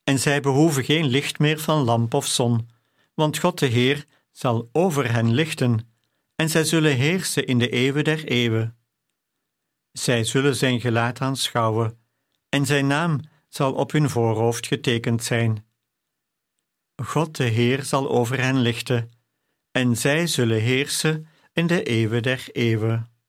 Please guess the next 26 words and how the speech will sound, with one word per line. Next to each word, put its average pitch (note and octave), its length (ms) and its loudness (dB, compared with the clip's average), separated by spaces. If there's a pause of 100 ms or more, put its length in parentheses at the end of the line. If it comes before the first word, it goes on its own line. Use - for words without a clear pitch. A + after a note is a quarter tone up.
(1500)
Laat A#2 420 -2
ons A#2+ 320 -2
bidden. A#2+ 500 -2 (720)
Heer D3+ 420 2
onze C#3 300 0
God, A#2+ 400 -4 (400)
de C#3 180 0
liefde D#3 380 2
voor B2 200 2
de B2 120 -2
ander D#3 400 0
is A#2 160 -2
het A#2+ 140 -2
hart B2 340 -4
van C3+ 160 -2
uw C3+ 140 0
geboden. A2+ 640 -2 (600)
Gij - 240 -2
hebt B2 280 -2
ons B2 240 -2
aan A#2 120 2
elkaar A#2 400 -2
toevertrouwd. B2+ 760 0 (720)
Wij C3+ 220 2
bidden C3 340 0
u, A#2 320 0